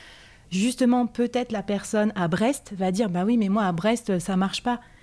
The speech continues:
Et il faut lui dire que, ben oui, mais ton client, il, il loue pas que à Brest. Quand il va arriver chez toi à Brest, il va avoir un service particulier et peut-être qu'il sera très content en allant, euh, je sais pas moi, à Londres, euh, de pouvoir ouvrir un, un vélo électrique av-, avec son smartphone.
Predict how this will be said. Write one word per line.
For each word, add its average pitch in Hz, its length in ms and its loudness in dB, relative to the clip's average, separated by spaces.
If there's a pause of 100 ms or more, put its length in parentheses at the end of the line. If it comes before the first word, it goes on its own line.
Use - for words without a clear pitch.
(320)
Et 202 60 0
il 190 140 2
faut 240 200 0
lui 220 180 0
dire 233 300 -2
que, 220 120 -2
ben 185 240 0
oui, 226 180 4
mais 196 160 0 (160)
ton 202 140 2
client, 208 360 0
il, 214 240 0
il 185 100 2
loue 190 80 0
pas 214 180 -2
que 208 160 -4
à 196 140 0
Brest. 180 420 -4
Quand 202 240 0
il 233 80 -2
va 214 80 0
arriver 208 240 0
chez 202 160 -4
toi 208 140 -2
à - 20 0
Brest, 185 280 -4
il 185 100 -4
va 175 60 0
avoir 170 280 -2
un 196 40 2
service 185 460 -4 (220)
particulier 196 640 -2 (300)
et 180 100 0
peut-être 262 220 -4
qu'il 180 100 -14
sera - 160 -6
très 226 160 -4
content 214 400 0
en 185 160 0
allant, 202 480 0
euh, 156 320 -4
je 165 80 -6
sais 165 160 -6
pas 196 160 -2
moi, 185 220 0
à 185 100 -2
Londres, 190 380 0 (540)
euh, 175 100 0
de 175 100 0
pouvoir 202 340 0
ouvrir 196 320 0
un, 165 600 0
un 190 140 2
vélo 196 260 4
électrique 208 440 -2
av-, 185 200 -2
avec 175 240 -2
son 180 360 0
smartphone. 190 580 -2